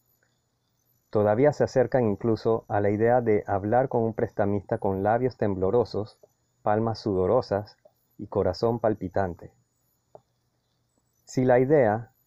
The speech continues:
de entrar a la oficina de un banquero le da miedo mortal, pongámoslo en perspectiva ahora mismo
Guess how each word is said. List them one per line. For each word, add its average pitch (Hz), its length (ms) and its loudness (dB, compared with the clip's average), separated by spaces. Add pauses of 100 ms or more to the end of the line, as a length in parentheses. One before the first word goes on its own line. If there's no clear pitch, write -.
(140)
de 110 160 0
entrar 127 460 2
a 135 60 2
la 113 100 2
oficina 104 540 -2
de 95 80 2
un 107 120 -2
banquero 104 460 0
le 95 120 2
da 98 140 2
miedo 113 480 0
mortal, 113 640 -2 (540)
pongámoslo 117 680 0
en 110 100 0
perspectiva 104 880 -4
ahora 104 360 0
mismo 104 420 -2